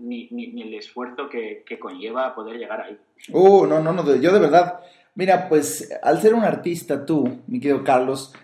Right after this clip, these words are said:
Speaker 2: habrán opiniones a favor, habrán opiniones en contra. Pero yo he visto tu video, eh,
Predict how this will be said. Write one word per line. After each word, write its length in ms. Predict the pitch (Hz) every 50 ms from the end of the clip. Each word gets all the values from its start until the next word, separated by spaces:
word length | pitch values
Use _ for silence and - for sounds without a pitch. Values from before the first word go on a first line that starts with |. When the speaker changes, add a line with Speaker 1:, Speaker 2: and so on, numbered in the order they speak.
| _ _ _ -
Speaker 2:
habrán 220 | 127 127 143 143 143
opiniones 540 | 131 - 147 139 135 135 143 139 135 139 131
a 80 | 127
favor, 600 | - 127 123 131 143 147 156 156 156 - - - _ _ _ _ _ _ _ -
habrán 440 | - 131 123 143 143 143 143 139 -
opiniones 420 | 127 117 135 143 139 131 123 127
en 140 | 131 113 104
contra. 320 | - 127 101 90 - - - _ _ _ _ _ _ _ -
Pero 140 | - 139 143
yo 160 | 139 170 202
he 40 | 196
visto 240 | 202 - - 170 156
tu 120 | 147 139
video, 760 | 131 135 135 143 143 147 147 143 143 127 123 117 - - - _ _ _ _ _ _ _ 359 - -
eh, 320 | - - - - 170 -